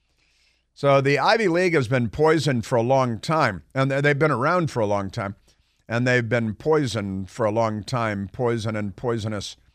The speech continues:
remarkable stuff. You got your Princeton grads, you got your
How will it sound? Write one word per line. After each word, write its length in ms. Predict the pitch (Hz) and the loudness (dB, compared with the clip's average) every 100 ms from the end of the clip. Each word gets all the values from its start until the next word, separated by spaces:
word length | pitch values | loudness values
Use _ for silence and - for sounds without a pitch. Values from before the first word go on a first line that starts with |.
| _ _ _ _ | _ _ _ _
remarkable 560 | 113 120 131 120 117 107 | -2 2 2 0 -2 -4
stuff. 420 | - 127 104 - _ _ _ _ _ _ | 0 0 0 -2 _ _ _ _ _ _
You 40 | 156 | 2
got 240 | 160 - | 2 2
your 100 | 131 | -2
Princeton 580 | 98 151 147 131 143 135 | 0 -2 -2 0 -2 0
grads, 560 | 117 127 127 127 117 | 0 4 4 4 0
you 60 | 107 | -2
got 320 | 117 117 - | 0 0 0
your 280 | 117 107 98 | -2 -2 -4